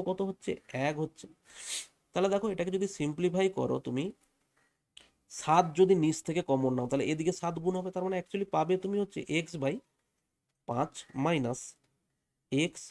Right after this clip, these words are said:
প্লাস বিয়াল্লিশ, এটা কত হচ্ছে? ছয়, এটা কত হচ্ছে? দেখো সাত, ঠিক? আচ্ছা, এবারে গুণ করবো কত দিয়ে? এবারে গুণ করবো দেখো তিরিশ দিয়ে।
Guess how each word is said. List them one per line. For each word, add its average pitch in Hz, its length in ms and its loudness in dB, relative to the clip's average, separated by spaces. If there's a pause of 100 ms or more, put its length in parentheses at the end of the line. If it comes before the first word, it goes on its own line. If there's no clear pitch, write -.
(200)
প্লাস 131 340 2 (840)
বিয়াল্লিশ, 151 600 2 (1000)
এটা 139 180 4
কত 147 160 0
হচ্ছে? 151 180 -2 (180)
ছয়, 127 320 2 (460)
এটা 123 200 0
কত 117 160 -4
হচ্ছে? 117 200 -4
দেখো 143 140 -6 (380)
সাত, 165 240 -4 (2000)
ঠিক? 196 140 4 (680)
আচ্ছা, - 260 -6
এবারে 202 260 6
গুণ 208 220 6
করবো 208 200 6
কত 202 200 4
দিয়ে? 226 160 -2 (100)
এবারে 135 240 4
গুণ 127 240 4
করবো 127 180 2
দেখো 127 200 -2 (180)
তিরিশ 127 420 4
দিয়ে। - 220 -10